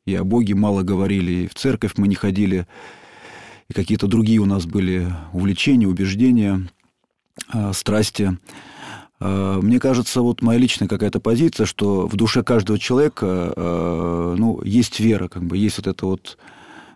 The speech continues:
душа по природе христианка, есть даже такое определение. И, э, очень важно для всех нас,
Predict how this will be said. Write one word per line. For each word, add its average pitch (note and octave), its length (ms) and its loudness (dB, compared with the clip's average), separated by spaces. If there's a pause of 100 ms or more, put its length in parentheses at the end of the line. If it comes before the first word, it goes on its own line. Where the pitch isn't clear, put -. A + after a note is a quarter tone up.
душа G2+ 380 0
по A2 120 -2
природе G#2+ 300 2
христианка, G#2 600 0
есть F2 180 -8
даже F#2 160 -6
такое F#2 280 -4
определение. A2 640 2 (760)
И, G#2 400 2
э, G2+ 200 0
очень A#2+ 420 2
важно A2+ 560 2
для F#2+ 380 0
всех - 420 0
нас, A#2+ 420 0